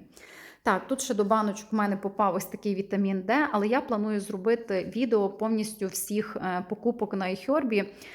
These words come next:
Дайте мені знати, в мене там і продукти харчування, такі, вірніше, навіть можна сказати, суперфуди я купляю,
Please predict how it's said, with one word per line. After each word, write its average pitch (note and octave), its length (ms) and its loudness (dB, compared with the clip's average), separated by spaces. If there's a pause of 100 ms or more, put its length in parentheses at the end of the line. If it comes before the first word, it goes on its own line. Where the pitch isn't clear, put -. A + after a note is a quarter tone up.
(260)
Дайте C4 320 6
мені A3 220 4
знати, B3+ 380 2
в G#3 40 4
мене G#3 200 2
там G#3+ 160 0
і G3 60 0
продукти C4 500 0
харчування, A#3 640 0
такі, G#3+ 300 -4
вірніше, G3+ 580 -2
навіть F3+ 280 -6
можна F#3 240 -6
сказати, F#3 400 -4
суперфуди A3+ 680 0
я A#3+ 120 4
купляю, A3 600 -2